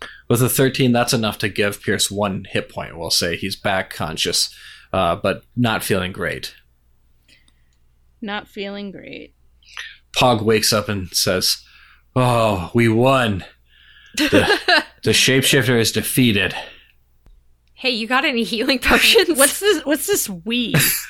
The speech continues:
Speaker 1: Well,
Speaker 2: Pog.
Speaker 1: a, a hard-earned battle.
Speaker 2: Yeah,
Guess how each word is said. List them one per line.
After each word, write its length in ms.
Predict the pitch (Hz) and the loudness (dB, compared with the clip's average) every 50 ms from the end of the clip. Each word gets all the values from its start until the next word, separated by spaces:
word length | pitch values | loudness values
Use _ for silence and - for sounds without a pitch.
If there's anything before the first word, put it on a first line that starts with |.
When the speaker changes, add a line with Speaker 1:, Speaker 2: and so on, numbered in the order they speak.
| - - _ _ | -16 -20 _ _
Speaker 1:
Well, 360 | - 120 120 117 110 104 98 - - - - - - - - | 2 2 4 4 4 2 0 -2 -6 -8 -10 -18 -20 -20 -10
Speaker 2:
Pog. 220 | - 220 - - 92 101 - - - - - - _ - - - - | -6 -6 -2 0 0 0 0 -2 -6 -10 -16 -20 _ -20 -14 -4 -2
Speaker 1:
a, 40 | 107 | 0
a 40 | |
hard-earned 640 | 107 120 127 117 120 123 117 120 117 117 113 104 104 | 2 2 2 4 2 2 2 2 0 0 0 -2 -2
battle. 500 | 90 104 101 98 95 95 87 87 87 - - _ _ _ _ _ _ _ _ _ _ _ _ _ _ _ _ _ - 381 - | -2 -2 -2 0 -2 -4 -4 -6 -8 -10 -14 _ _ _ _ _ _ _ _ _ _ _ _ _ _ _ _ _ -10 -10 -10
Speaker 2:
Yeah, 560 | 240 214 214 220 214 214 202 185 180 185 196 | -8 -4 -2 0 2 2 2 0 -2 -4 -4